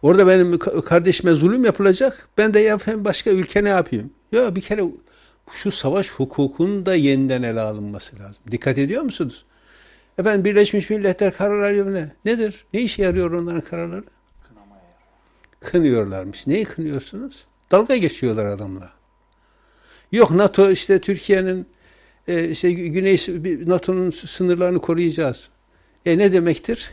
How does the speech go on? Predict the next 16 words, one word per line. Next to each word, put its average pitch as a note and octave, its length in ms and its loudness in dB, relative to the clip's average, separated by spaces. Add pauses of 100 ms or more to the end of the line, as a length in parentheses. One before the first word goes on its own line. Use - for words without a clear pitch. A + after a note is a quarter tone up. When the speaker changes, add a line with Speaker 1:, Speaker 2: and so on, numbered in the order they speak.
Speaker 1:
Yani D#3+ 280 4
Türk, - 360 -2
Türk - 280 0
sınırından D#3+ 600 4
içeri D#3 340 0
birisi D#3 320 -2
girerse E3+ 640 -4 (720)
o E3 100 2
zaman A2+ 320 0
peki D3 240 -4
dışarıda D#3 340 -2
savaşanlar? E3 720 -6 (1000)
Bu C#3+ 100 4
ülkeyi D3 260 0
korumak D3+ 420 -4
için. - 220 -20